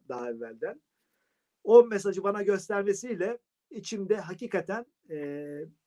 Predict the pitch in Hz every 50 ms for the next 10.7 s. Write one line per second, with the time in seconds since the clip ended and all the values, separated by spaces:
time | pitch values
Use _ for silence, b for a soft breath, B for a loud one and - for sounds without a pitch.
0 | _ _ 196 196 214 214 208 - - - 226 208 190 170 143 123 120 113 107 104
1 | 95 - _ _ _ _ _ _ _ _ _ - 202 202 196 - _ _ _ 160
2 | 170 170 180 180 156 156 160 190 202 160 165 165 170 233 214 190 - 214 196 -
3 | - 156 135 123 113 110 - 101 - _ _ _ _ _ _ _ _ _ _ _
4 | _ _ _ _ _ _ _ _ _ - - - - - 247 262 269 220 233 -
5 | - 190 175 180 175 160 185 202 214 226 233 - - 190 185 160 170 165 165 202
6 | 233 240 240 233 - _ _ _ _ - 185 170 165 160 160 160 156 156 143 143
7 | 139 139 160 170 180 185 180 175 156 156 160 165 175 190 185 170 170 165 180 175
8 | 160 - - - - 165 165 165 165 160 - - _ - _ _ _ _ _ _
9 | - - 165 165 160 160 175 185 220 247 - _ _ _ _ _ _ _ _ _
10 | _ _ _ _ _ _ _ - 175 214 233 240 233